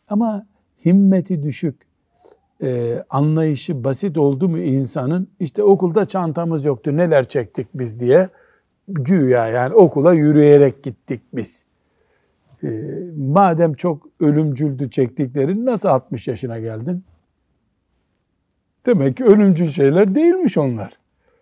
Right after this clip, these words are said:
E, nasıl seksen yaşındasın şimdi? Niye ölmedin o zaman? Sana göre eziyet niye? İki yüz metrelik mesafeye bile çocuklar okul servisiyle gidiyorlar. Öyle bir zamana geldik.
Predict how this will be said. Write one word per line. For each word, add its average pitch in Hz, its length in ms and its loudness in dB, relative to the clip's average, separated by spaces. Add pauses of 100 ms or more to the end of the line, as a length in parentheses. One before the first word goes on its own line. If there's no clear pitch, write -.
(320)
E, 175 80 2
nasıl 240 260 2
seksen 180 340 0
yaşındasın 131 680 -2
şimdi? 135 520 -8
Niye 202 180 4
ölmedin 139 440 2
o 123 120 -4
zaman? 139 360 -4 (840)
Sana 269 380 2
göre 196 260 0
eziyet 160 580 -2
niye? 214 340 0 (680)
İki 220 220 -2
yüz 233 220 0
metrelik 165 520 -2
mesafeye 156 760 0
bile 190 220 -4
çocuklar 160 480 -6
okul 220 340 -2
servisiyle 127 600 -4
gidiyorlar. 117 480 -4
Öyle 202 240 6
bir 165 60 -2
zamana 160 500 2
geldik. 120 440 -8